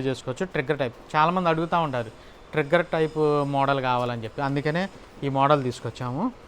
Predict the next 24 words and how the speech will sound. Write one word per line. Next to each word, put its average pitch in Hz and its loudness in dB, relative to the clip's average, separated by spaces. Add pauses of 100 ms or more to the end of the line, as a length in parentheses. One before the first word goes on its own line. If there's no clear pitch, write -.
(460)
ఇంకా 156 2 (120)
దీనికి 165 -2 (260)
ఇంకోటి 160 2
ఏంటంటే 180 -2 (680)
రెండు 160 0
గన్నులు 180 4
వస్తాయి, - -10 (1300)
ఒక 131 0 (360)
ల్యాన్స్ 151 2
వస్తుంది, 170 -4 (220)
ఒక 143 -4 (340)
టూ 160 0 (120)
ఫీట్ 160 0 (240)
గన్ 131 0
వస్తుంది. 113 -10 (460)
దీనికి 156 -2
నాజల్స్ 185 2
కూడా 147 4 (440)
నాలుగైదు 151 6
రకాలు 175 2
వస్తుంది. 120 -6 (380)
ఎన్ని 165 2
వచ్చినాయి 175 -4 (1500)
ఇది 131 -10